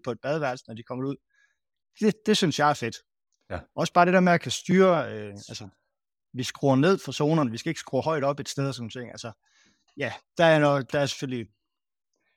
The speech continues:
Speaker 1: blevet ramt lidt af
Speaker 2: Jamen, ved du hvad, jeg tror, jeg tror også, vi kommer til at blive ramt af den der. Det håber jeg i hvert fald på, vi gør, når vi skal til at bygge vores hus.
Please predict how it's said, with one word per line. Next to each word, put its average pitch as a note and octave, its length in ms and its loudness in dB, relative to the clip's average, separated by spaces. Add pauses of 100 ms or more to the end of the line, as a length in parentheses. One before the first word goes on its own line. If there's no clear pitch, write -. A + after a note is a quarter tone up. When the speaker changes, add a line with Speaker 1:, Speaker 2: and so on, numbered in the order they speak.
(140)
Speaker 1:
blevet C3 220 2
ramt C3 200 4
lidt B2 180 -2
af G#2 280 -4 (640)
Speaker 2:
Jamen, F#2+ 120 -12
ved G#2 80 -2
du G#2 60 0
hvad, G#2+ 140 8
jeg A2 160 4
tror, A#2 380 8
jeg G#2+ 220 6
tror A#2+ 220 6
også, B2 200 4
vi C3+ 80 4
kommer A#2 320 2
til B2+ 140 -4
at A#2 60 -2
blive G2 220 0
ramt A#2+ 200 0
af G#2+ 80 -4
den A#2 180 -4
der. G#2+ 160 0
Det A#2+ 140 -4
håber C3 240 4
jeg G2+ 100 4
i G2 40 0
hvert G#2+ 160 2
fald A#2+ 160 2
på, B2 120 -2
vi A2+ 120 -4
gør, A#2+ 180 4
når A#2 160 2
vi A#2 120 -6
skal - 220 -12
til B2 60 -6
at A2 100 -8
bygge A#2 160 -10
vores A#2+ 220 -8
hus. A#2 220 -12